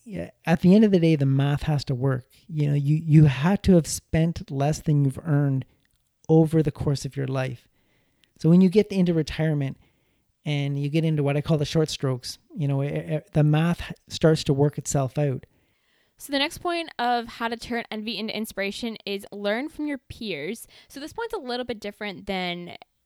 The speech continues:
Speaker 2: uh, uh, the point we were talking about in our list of how to deal with financial envy, because it, it's more,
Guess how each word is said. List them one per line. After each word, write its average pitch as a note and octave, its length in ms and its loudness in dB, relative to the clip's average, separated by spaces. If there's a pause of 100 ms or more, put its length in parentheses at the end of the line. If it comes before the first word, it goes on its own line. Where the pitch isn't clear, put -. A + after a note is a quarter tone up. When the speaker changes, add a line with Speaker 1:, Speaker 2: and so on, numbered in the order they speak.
(260)
Speaker 2:
uh, G#3 240 -6
uh, G3 180 0
the F#3+ 120 -10
point F#3+ 260 -10
we G3+ 80 -10
were G3 80 -8
talking F3 420 -12
about E3+ 440 -6 (340)
in F#3+ 120 -6
our F3+ 200 0
list F#3 300 -8
of F3 200 -6
how F3+ 160 -8
to F#3+ 80 -6
deal G3 280 -6
with G#3+ 100 -14
financial E3 580 -12
envy, F#3 520 -12 (440)
because A#3 300 -4
it, - 180 -4
it's A#3 180 -8
more, D4+ 580 -8